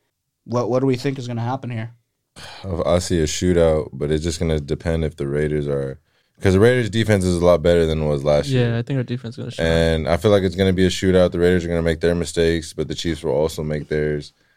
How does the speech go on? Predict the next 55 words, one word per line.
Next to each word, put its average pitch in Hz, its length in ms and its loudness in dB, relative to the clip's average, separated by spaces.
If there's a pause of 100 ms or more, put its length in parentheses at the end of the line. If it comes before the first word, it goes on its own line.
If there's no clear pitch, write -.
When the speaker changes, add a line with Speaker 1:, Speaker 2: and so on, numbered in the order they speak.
(240)
Speaker 2:
I, 98 240 4
I 95 120 2
mean, 104 240 2
it 113 140 0
could 113 160 -4
go 131 160 6
either 120 240 4
way, 107 240 4
man, 98 220 0
to 92 120 -4
be 82 120 0
honest 98 260 2
with 87 140 -10
you, 85 80 -10
'cause 90 120 -4
this 80 140 -4
Chiefs 90 220 -6
offense 85 340 2
has 73 140 -8
really 87 220 0
been, 78 200 -4
uh, 71 220 -2
firing 78 640 0 (120)
on 76 160 -6
all 73 140 -4
cylinders 78 400 -6
Speaker 1:
I, 73 40 -6
Speaker 2:
recently. 76 400 -8
Speaker 1:
I 143 120 -2
feel 175 180 0
like 170 220 0
both 147 320 0
of 135 100 -6
these 131 240 -4
teams, 123 320 -8
the 117 80 -6
Raiders 120 300 -6
and 123 100 -6
the 110 60 -6
Chiefs, 117 320 -8
are 113 80 -6
at 107 60 -8
a 107 40 -12
crossroads 113 1000 -6
this 135 240 -4
upcoming 117 400 -8
Sunday. 98 440 -10
Speaker 2:
Both 90 260 2
of 90 120 0
'em 82 220 0
need 82 220 0
this 71 160 -4
game, 71 300 -4
for - 200 -16
real. 67 200 -10